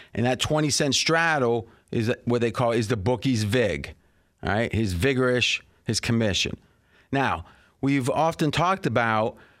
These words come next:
where three and a half to three is such a big jump for football. They don't like to make it all at once. They'd rather have the money line be adjusted. Well, minus three and a half or plus three and a half, minus one twenty-seven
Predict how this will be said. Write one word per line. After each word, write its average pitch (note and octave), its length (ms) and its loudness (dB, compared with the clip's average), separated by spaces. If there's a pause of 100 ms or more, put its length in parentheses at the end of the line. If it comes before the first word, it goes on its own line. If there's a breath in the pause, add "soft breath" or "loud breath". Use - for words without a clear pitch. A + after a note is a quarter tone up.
(140)
where B2+ 380 2
three D#3+ 320 -2
and F3 80 2
a D3+ 80 2
half D#3 280 -2
to B2+ 80 -2
three C#3+ 400 0
is A#2 100 0
such F3+ 320 0
a E3 60 0
big C#3 200 -2
jump C#3+ 300 0
for C3+ 140 -2
football. G2+ 640 0 (180 loud breath)
They E3+ 80 2
don't F#3+ 160 2
like F3 180 2
to E3 80 2
make D#3 300 2
it C#3+ 80 2
all A2 240 2
at - 100 -2
once. G2 480 0 (220 loud breath)
They'd C3+ 180 0
rather C#3+ 280 2
have B2 220 0
the B2 60 2
money D3 400 2
line A#2 480 2
be A2+ 500 0
adjusted. G#2 760 0 (580 soft breath)
Well, D#3+ 120 0
minus C#4+ 420 0
three G3 240 0
and F#3+ 100 2
a F3 40 2
half F3 160 0
or D3+ 140 2
plus A3 260 0
three G3+ 100 0
and F#3+ 80 2
a F3+ 60 2
half, F3 160 0
minus E3+ 320 0
one E3 100 2
twenty-seven D3 800 0